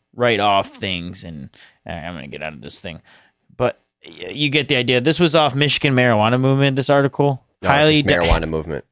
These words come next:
Speaker 2: not
Speaker 1: Oh,
Speaker 2: Michigan.
Speaker 1: marijuana. Sorry, I just said Michigan. I'm just so used to saying Michigan. Marijuana movement dot com. They are so badass. They always got a bunch of good, um, uh, information on there. And, uh,
Speaker 2: Um, I do wanna get into stuff I don't like about the bill,
Speaker 1: Go
Speaker 2: which
Speaker 1: ahead,
Speaker 2: I think
Speaker 1: please,
Speaker 2: is
Speaker 1: 'cause I
Speaker 2: absolutely
Speaker 1: know where
Speaker 2: fucking
Speaker 1: you're going with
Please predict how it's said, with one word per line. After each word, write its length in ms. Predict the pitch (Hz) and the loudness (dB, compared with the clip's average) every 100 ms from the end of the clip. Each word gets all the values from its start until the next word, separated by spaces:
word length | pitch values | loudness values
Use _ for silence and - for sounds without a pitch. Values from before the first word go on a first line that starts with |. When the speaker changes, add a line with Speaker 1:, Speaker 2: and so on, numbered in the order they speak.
| - | -4
Speaker 2:
not 120 | 78 | 0
Speaker 1:
Oh, 80 | 123 | 2
Speaker 2:
Michigan. 220 | 110 123 | 2 2
Speaker 1:
marijuana. 300 | 117 104 - | 2 -2 -4
Sorry, 340 | - 110 98 95 | -4 -2 -4 -8
I 80 | - | -12
just 220 | 104 107 | -10 -10
said 100 | - | -10
Michigan. 340 | 87 104 - 73 | -10 -12 -10 -8
I'm 120 | 123 | -6
just 100 | 113 | -4
so 80 | 113 | -4
used 220 | 107 107 | -4 -6
to 80 | - | -8
saying 280 | - 52 64 | -8 -10 -12
Michigan. 360 | 58 - - - - - - - | -10 -10 -10 -12 -16 -16 -10 0
Marijuana 480 | 160 165 151 143 | 4 6 6 4
movement 300 | 139 135 127 | 2 0 -2
dot 140 | 120 117 | -2 -2
com. 160 | 120 | -2
They 160 | 120 139 | 2 4
are 100 | 151 | 4
so 240 | 127 143 | 4 2
badass. 460 | 135 127 123 123 120 | 4 2 2 2 0
They 80 | 127 | -2
always 220 | 127 123 | -2 -2
got 160 | 123 117 | -4 -4
a 20 | |
bunch 240 | 107 117 | -4 -6
of 80 | 113 | -8
good, 220 | 107 107 | -6 -6
um, 320 | 101 104 104 107 _ _ _ _ - - - _ _ - - | -6 -8 -12 -18 _ _ _ _ -20 -20 -20 _ _ -20 -10
uh, 160 | 73 85 | -8 -4
information 560 | 120 110 104 101 - 107 | -6 -6 -6 -4 -4 -8
on 160 | 95 | -10
there. 260 | 92 85 82 - | -10 -12 -14 -12
And, 240 | 95 101 | -10 -6
uh, 220 | 95 85 80 110 - _ _ _ _ _ _ _ _ - | -6 -6 -8 -16 -20 _ _ _ _ _ _ _ _ -6
Speaker 2:
Um, 340 | 92 78 82 - _ - - - - | -4 -4 -6 -12 _ -20 -20 -6 -2
I 60 | |
do 160 | 113 135 | 2 4
wanna 140 | 131 | 4
get 120 | 117 | 4
into 140 | 110 104 | 2 2
stuff 240 | - 107 | 0 0
I 80 | 101 | 0
don't 320 | 90 107 101 | 2 2 4
like 200 | 85 90 | 2 0
about 240 | 92 85 85 | 0 -2 -2
the 40 | |
bill, 140 | 78 82 | -2 2
Speaker 1:
Go 40 | |
Speaker 2:
which 80 | 98 | 2
Speaker 1:
ahead, 80 | 117 | 2
Speaker 2:
I 40 | |
think 160 | 104 95 | 0 0
Speaker 1:
please, 60 | 120 | 2
Speaker 2:
is 120 | - | 0
Speaker 1:
'cause 100 | - | 0
I 100 | 113 | 2
Speaker 2:
absolutely 20 | 120 | 2
Speaker 1:
know 120 | 127 | 2
where 60 | 90 | 2
Speaker 2:
fucking 100 | 110 | 2
Speaker 1:
you're 80 | 110 | 2
going 200 | 117 | 2
with 60 | - | 0